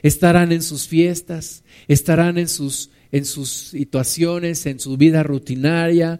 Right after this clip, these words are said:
buscando comprar y vender. Estarán afanados como el día de hoy, ¿verdad? Y la gente no se da cuenta hacia dónde va este mundo. La gente no se da cuenta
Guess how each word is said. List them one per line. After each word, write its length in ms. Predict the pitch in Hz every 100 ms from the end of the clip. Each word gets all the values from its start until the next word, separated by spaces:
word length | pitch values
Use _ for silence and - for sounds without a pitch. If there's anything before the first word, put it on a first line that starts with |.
| - - -
buscando 880 | 151 156 - 202 196 214 202 196
comprar 520 | - 160 147 180 180 175
y 120 | 160
vender. 720 | 147 147 175 208 208 208 208 - - - -
Estarán 640 | 147 - 185 196 214 208 - - _
afanados 1080 | 165 165 160 165 190 240 254 247 240 233 - _ _
como 360 | - 160 160 151
el 120 | 156
día 240 | 151 170 175
de 140 | 190
hoy, 280 | 185 202 - _ _ _ _ _ _
¿verdad? 340 | 139 147 170 170 - -
Y 120 | 165
la 100 | 170
gente 320 | 202 226 240
no 100 | 233
se 140 | 220 208
da 100 | 196
cuenta 480 | 196 196 196 190 -
hacia 300 | 147 - 151
dónde 280 | 175 180
va 100 | 156
este 220 | 160 - 139
mundo. 440 | 135 156 139 113 _ _ _ _ _ _ _ _ _ _ - _ - -
La 120 | 165
gente 300 | 208 220 226
no 120 | 220
se 140 | 214 220
da 100 | 208
cuenta 480 | 202 202 208 196